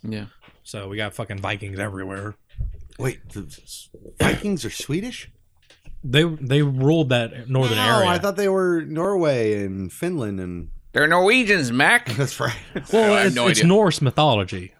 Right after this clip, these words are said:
Speaker 2: so it's gonna, like, Christianity's fucking everywhere. So just because you're American or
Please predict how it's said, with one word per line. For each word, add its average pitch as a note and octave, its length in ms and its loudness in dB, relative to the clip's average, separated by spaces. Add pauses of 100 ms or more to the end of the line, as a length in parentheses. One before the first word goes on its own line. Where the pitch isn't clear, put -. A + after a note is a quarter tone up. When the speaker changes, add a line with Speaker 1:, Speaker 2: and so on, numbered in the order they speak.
Speaker 2:
so A2+ 640 -2
it's A#2+ 340 -6
gonna, D3 240 0 (100)
like, A#2+ 300 -4 (680)
Christianity's C#3 760 2
fucking B2 400 -2
everywhere. F#2+ 680 -4
So G#2 180 -6
just A2+ 220 -2
because A2+ 320 0
you're G2 120 0
American G2+ 600 -4
or F#2 340 -8